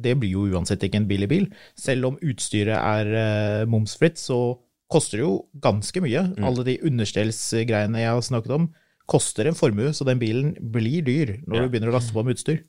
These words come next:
Speaker 2: Vi begynner jo å nærme oss en, eh, slags avslutning her, men et tema som jeg har veldig lyst til å snakke mer om senere, og som, eh, hvis du har innspill for øvrig til dette, eh, så kan du jo enten få utløp for det på Tesla Owners Club, hvor dere sikkert allerede har begynt å ra-, rase om det her,
Speaker 1: Ja.
Speaker 2: men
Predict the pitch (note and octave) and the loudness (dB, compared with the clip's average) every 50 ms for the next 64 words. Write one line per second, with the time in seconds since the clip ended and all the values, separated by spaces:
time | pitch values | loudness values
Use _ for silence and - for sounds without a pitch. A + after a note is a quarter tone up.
0 | _ _ _ A2+ C#3 C#3+ C3+ B2+ A#2+ A#2+ B2+ C3+ C#3 C#3+ C#3+ B2 G#2 F#2+ F#2+ G#2 | _ _ _ -2 -2 0 0 0 0 2 0 0 0 0 -2 -2 -2 0 0 -2
1 | G#2+ A2 - - A#2 A2+ A2 A2 G#2+ G#2+ G#2 G#2+ A2 - C3 A#2+ A2+ - E2+ E2+ | -2 -2 -2 -2 -2 -2 0 0 0 2 2 0 0 0 -2 -4 -2 -2 -2 -2
2 | E2+ - - E2+ - - F#2 A2 B2 B2+ B2+ B2 B2+ B2 B2 G2+ - B2 G#2 F2+ | -2 -2 -6 -6 -4 -4 -4 -2 -2 0 0 0 0 0 0 -2 -2 -4 -2 0
3 | F#2 G2+ A#2 A2 A2 A2 A2+ A2+ G#2+ A2 G#2+ G#2+ A2 A2 A#2+ G#2+ F#2 G2 G2 G2+ | 0 0 0 -2 -2 -2 -2 0 0 0 0 0 0 0 0 0 0 0 -2 -2
4 | - - - G2 A2+ G2+ - - G2+ G2 F#2 E2 D#2 G2 G#2 G#2+ G#2 G#2 A2 A2 | -4 -6 -6 -2 -2 -2 -2 0 0 0 2 2 2 2 0 2 0 0 0 -2
5 | G#2+ - B2 F#2+ D#2+ D#2+ F2 A#2+ C3 B2 G#2+ - G#2 G#2 G#2 G#2 G#2 G#2 G#2 G2+ | 0 2 0 0 2 0 -2 -2 0 0 -2 -2 -4 -4 -2 0 0 0 0 2
6 | G2+ G2+ G2+ G2+ G2+ G#2+ G#2+ - B2+ B2 B2 B2 B2+ C3 C3+ - C#3+ C3 G2+ - | 2 2 2 0 0 -2 -4 -4 -2 0 0 0 0 0 -2 -2 -4 -6 -6 -4
7 | - - G2+ G#2+ G#2+ - A#2 G2+ F#2 F#2 F#2+ - - A#2 G#2+ - A2 A#2+ C3+ C#3 | -2 0 0 0 0 0 0 2 2 2 -2 -2 -2 -4 -2 0 -2 0 0 0
8 | B2 G#2 E2 - - G#2+ A2 G#2 G#2+ G#2 G2+ G2+ G2+ G2+ G2+ G2+ G2 F#2+ - G#2 | -2 -6 -6 -4 -2 -2 0 0 0 0 2 2 2 2 2 2 0 -2 -4 -6
9 | - A2+ G#2 G#2 G#2 G#2+ G#2+ G#2 F#2+ F#2 - _ G2 G2+ - - G#2+ F#2 - - | -4 -4 -2 0 2 2 0 0 -4 -6 -4 _ -2 -2 2 2 2 2 2 0
10 | F2 - - F#2 E2+ F2 - - F#2 - F#2+ F2 - - F#2+ F#2 F#2 E2+ E2+ E2+ | -4 -2 0 0 0 2 0 0 0 0 -2 -4 -4 -2 0 0 2 2 0 0
11 | E2+ E2+ - - A#2 C3 C3+ A#2+ G2+ G2+ G2 F#2 F2+ F#2+ G2 G2 F#2 G2 F2 - | -2 -2 0 0 0 0 0 0 -2 0 -2 0 0 0 0 0 0 -4 -8 -4
12 | F#2 G2 F#2 F#2 E2+ D#2+ E2+ F2+ F#2 F#2+ F2+ - F#2 G2 G2+ G2+ F#2+ F#2+ F#2 F#2 | -2 0 0 2 2 2 2 2 2 0 -2 -2 -2 0 0 0 0 0 0 2
13 | G2 G2 F2+ - - F2 F2 F2+ E2+ F2+ G#2 A#2+ C3+ B2+ G#2+ G#2+ G#2+ A2 G#2+ G#2+ | 2 2 0 0 -2 -4 -2 -2 0 0 0 0 -2 -2 -2 -2 0 0 -2 -6